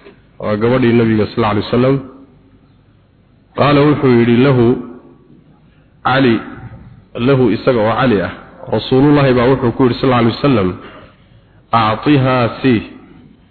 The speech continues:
شيئا وحوسي." قال مركز علي وحو يري:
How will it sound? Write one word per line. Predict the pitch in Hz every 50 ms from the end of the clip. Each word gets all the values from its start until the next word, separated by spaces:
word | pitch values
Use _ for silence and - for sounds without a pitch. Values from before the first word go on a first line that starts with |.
| _ _ -
شيئا | - - - 135 143 143 143 139 - - 131 143
وحوسي." | 151 156 151 123 117 120 - - 131 131 127 113 - - - 92 - - - - - - _ _ _ _ _ _ _ _ _ _ _ _ _ _ _ _ _ _ - - - - - - - - - - - - - - - - - - - - - _
قال | - 135 156 160 156 151
مركز | 143 143 151 135 127 -
علي | 135 120 123 131 135
وحو | 139 156 151 143 135
يري: | 117 104 98 92 87